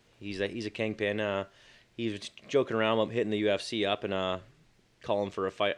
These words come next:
Every, most people thought it was more of a joke. Then he posted a video, um, training with Darren Till, the gorilla Darren Till, fresh off a big victory last weekend. Um,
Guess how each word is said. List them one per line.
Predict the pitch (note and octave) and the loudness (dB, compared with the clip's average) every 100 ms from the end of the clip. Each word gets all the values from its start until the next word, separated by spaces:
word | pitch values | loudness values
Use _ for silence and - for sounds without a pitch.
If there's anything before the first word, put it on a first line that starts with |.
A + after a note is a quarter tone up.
| - - | -4 -4
Every, | D#3 | 0
most | E3 F#3 | 2 4
people | F#3 C#3+ | 4 6
thought | C#3 | 6
it | |
was | A2 | 6
more | B2 A2+ | 4 2
of | |
a | G2 | 0
joke. | G#2+ A2 A#2 | 2 2 2
Then | G2+ | -2
he | G2+ G2 - - - _ _ _ | -4 -6 -14 -20 -20 _ _ _
posted | - A#2+ - G#2 | 0 0 2 0
a | |
video, | G2+ A2 G#2+ G#2+ G#2 - F#2 | 2 4 4 4 2 -2 -4
um, | F2+ F2+ F2 F2+ | -2 -2 -4 -8
training | - G#2+ G2+ | -4 -4 -2
with | F#2 F#2 | -4 -2
Darren | G2+ G2+ | -2 -2
Till, | - F#2+ G2+ A#2 - - - | -2 -2 -2 -6 -18 -20 -6
the | A2 C3+ | 4 6
gorilla | C#3+ B2+ C3+ B2+ A#2+ | 6 6 6 6 6
Darren | A#2 A2+ A2+ | 6 6 4
Till, | G#2+ G#2+ - - | 2 0 0 -4
fresh | G#2+ G#2 | -2 0
off | G2+ | -2
a | F#2+ | 0
big | G#2 F2 | 0 0
victory | G2 - G#2+ | -2 0 0
last | G2 G2 - | 2 0 -2
weekend. | F#2+ F#2 F#2 F#2 F#2 | -6 -2 -2 -2 -4
Um, | F#2 F#2 | -4 -6